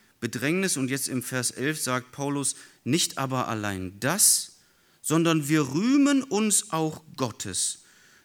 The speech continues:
durch unseren Herrn Jesus Christus, durch den wir jetzt die Versöhnung empfangen haben.“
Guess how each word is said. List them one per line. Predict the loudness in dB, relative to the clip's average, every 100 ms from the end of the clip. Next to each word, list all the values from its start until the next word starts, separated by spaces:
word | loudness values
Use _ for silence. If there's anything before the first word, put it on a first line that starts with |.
| -4
durch | 0 0 -2 -2
unseren | 0 0 0
Herrn | 0 0 0
Jesus | 0 -2 -4 -6
Christus, | -6 -4 -4 -6 -8
durch | -6 -8 -4
den | -2 0
wir | -2
jetzt | -4 -4 -4 -6 -8 -16 -20 _ _
die | -6
Versöhnung | -4 -4 -2 -2 -2 -2 -4 -6 -10 _ _ _ _
empfangen | -8 -6 -6 -6 -6 -6
haben.“ | -10 -12 -14 -16